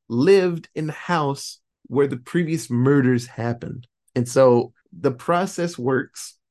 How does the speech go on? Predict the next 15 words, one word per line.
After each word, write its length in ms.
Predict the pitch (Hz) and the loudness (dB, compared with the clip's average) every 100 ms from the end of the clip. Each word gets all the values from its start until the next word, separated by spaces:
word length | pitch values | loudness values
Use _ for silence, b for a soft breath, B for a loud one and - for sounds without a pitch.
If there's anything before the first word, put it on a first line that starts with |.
| _ _ _ - | _ _ _ -12
that 440 | 123 127 123 123 _ _ - | -6 -4 -4 -8 _ _ -14
you 200 | 123 135 | -8 -4
get 200 | 196 202 | -4 -4
scared 540 | - 165 147 143 151 _ _ - | -4 0 4 2 0 _ _ -6
in 140 | 139 | -4
the 80 | 135 | -4
house 400 | 123 139 160 - | -2 -2 -2 -6
where 160 | 143 147 | -8 -6
the 80 | 147 | -4
murder 380 | 135 139 139 | -2 0 0
happened, 380 | 143 117 98 98 | -2 -4 -6 -10
the 60 | 104 | -10
previous 380 | - 156 170 170 | -4 -2 -2 -2
murder 200 | 170 165 | -2 0
happened, 380 | 113 101 107 | 0 -2 -10